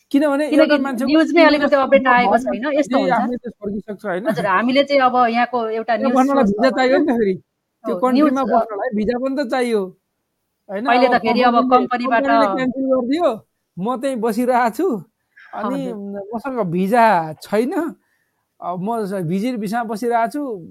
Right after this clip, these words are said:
Speaker 1: मलाई जब छैन भनेर त त्यस्तो अवस्थामा त पक्का सरकारले दिँदैन, होइन? कन्डिसनहरू
Speaker 2: हजुर।
Speaker 1: के हुन्, एकचोटि राम्रोसँग बुझेर, पक्कै पनि हाम्रो साथीहरूलाई हामीले त्यसको जेन्युइन इन्फर्मेसनहरू
Speaker 2: हो सर, यस्तो हुन्छ।
Speaker 1: दिने
Speaker 2: अब
Speaker 1: हाम्रो
Speaker 2: यसरी नै
Speaker 1: कोसिस
Speaker 2: साथीहरूले पनि न्युजमा आएको अपडेट अनु-,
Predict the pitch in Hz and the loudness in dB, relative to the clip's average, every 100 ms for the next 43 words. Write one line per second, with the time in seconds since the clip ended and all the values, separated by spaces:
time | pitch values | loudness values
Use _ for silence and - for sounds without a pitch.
0 | - 285 233 208 233 185 226 226 - 220 | -20 -14 -8 -4 -4 -2 -2 -4 -6 -6
1 | 269 233 175 196 208 233 233 - 233 214 | -6 -10 -12 -14 -10 -8 -8 -6 -6 -6
2 | 220 214 214 233 254 - 233 214 214 196 | -10 -12 -12 -8 -8 -6 -6 -4 -2 -2
3 | 208 208 202 196 180 240 - _ _ _ | -2 -2 -4 -6 -6 -8 -12 _ _ _
4 | _ 226 247 254 302 - 285 240 240 220 | _ -4 -2 0 0 -2 -2 -2 -4 -4
5 | 233 254 226 254 240 226 220 208 220 196 | -6 -6 -10 -10 -4 -2 -2 -6 -8 -4
6 | 190 202 202 233 262 262 196 190 226 208 | -4 -4 -4 -4 -4 -4 -6 -4 -4 -2
7 | 220 208 170 185 196 - 185 190 190 190 | 0 0 -2 -6 -12 -12 -8 -6 -6 -8
8 | 190 160 185 170 185 202 202 214 - - | -8 -10 -12 -12 -12 -10 -8 -10 -10 -6
9 | 269 277 240 151 220 214 226 196 - 202 | -6 -2 -4 -2 0 2 0 0 -2 2
10 | 180 - 294 302 302 285 277 233 202 262 | 4 6 4 4 2 2 2 0 0 -2
11 | 269 254 220 233 226 214 - 226 214 202 | 0 -2 -2 0 0 -2 -6 -6 -4 0
12 | 233 220 220 185 180 175 | 0 0 -4 -4 -6 -10